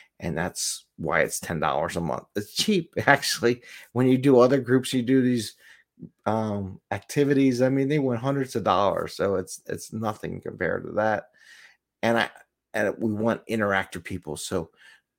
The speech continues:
go online. I got a link in this description where you can request a thirty-minute conversation with me. We talk about what your goals are.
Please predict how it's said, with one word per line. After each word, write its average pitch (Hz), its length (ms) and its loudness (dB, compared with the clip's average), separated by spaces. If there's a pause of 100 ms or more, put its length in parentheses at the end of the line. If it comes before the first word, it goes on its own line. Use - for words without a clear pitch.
(460)
go 135 240 6
online. 117 600 4
I 95 120 -2
got 117 200 4
a 117 40 4
link 113 320 2
in 110 140 2
this 95 240 -4
description 101 600 -8 (440)
where 104 180 -2
you 107 360 0
can 101 600 -4 (340)
request 104 600 0
a 95 140 -2
thirty-minute 101 540 -4
conversation 98 680 -4
with 101 160 -4
me. 131 400 0 (460)
We 107 100 -4
talk 101 320 -2
about 92 220 0
what 87 200 -6
your 90 100 -10
goals 113 400 4
are. 107 380 0